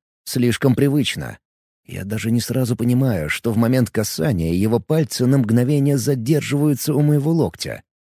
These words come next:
Лёгкое покалывание, едва заметное, словно укус насекомого. Почти сразу по венам разливается странное тепло. «Чёрт!» Рефлексы срабатывают автоматически.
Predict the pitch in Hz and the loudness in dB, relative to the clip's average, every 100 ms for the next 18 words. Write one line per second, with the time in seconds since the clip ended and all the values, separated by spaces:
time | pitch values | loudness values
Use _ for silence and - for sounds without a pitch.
0 | _ - 98 135 143 - 143 139 139 127 | _ -4 2 4 4 2 0 0 0 0
1 | 151 151 135 120 92 71 52 - 165 180 | 2 2 4 2 0 -2 -10 -8 -4 0
2 | 165 156 185 196 135 104 65 - - - | 2 4 4 4 2 0 -4 -8 -12 -8
3 | 62 107 135 127 147 117 139 170 180 123 | -4 0 0 2 0 0 -2 -2 0 -2
4 | 76 62 55 _ _ - 104 - - 120 | -2 -6 -12 _ _ -6 -4 -4 -4 -4
5 | - 127 139 113 123 131 147 143 139 156 | -2 -2 0 0 0 2 2 2 2 0
6 | 139 147 143 135 147 139 - 135 113 117 | 0 0 0 0 -2 -4 -2 0 2 2
7 | 113 - 110 90 65 - - _ _ _ | 0 -2 -8 -8 -8 -10 -18 _ _ _
8 | _ _ - - - 143 101 73 - - | _ _ -10 -8 -6 -4 -4 -4 -6 -10
9 | - _ _ _ 120 147 151 175 156 - | -16 _ _ _ 0 2 4 4 4 4
10 | 175 156 165 160 147 151 143 143 147 139 | 2 4 4 4 4 4 4 2 2 2
11 | 135 - 95 - 69 - | 0 -4 -6 -8 -12 -14